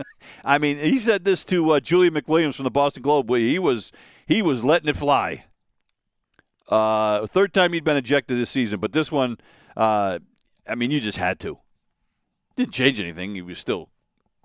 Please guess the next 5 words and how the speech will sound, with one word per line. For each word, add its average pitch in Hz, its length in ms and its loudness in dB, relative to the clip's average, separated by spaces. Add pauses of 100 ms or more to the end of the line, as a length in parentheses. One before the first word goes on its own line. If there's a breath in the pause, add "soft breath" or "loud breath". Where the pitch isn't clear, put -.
(240)
awful, 113 360 -4 (120)
but - 140 -8
still. - 320 -2 (960 soft breath)
But, 117 300 0
uh, 107 460 2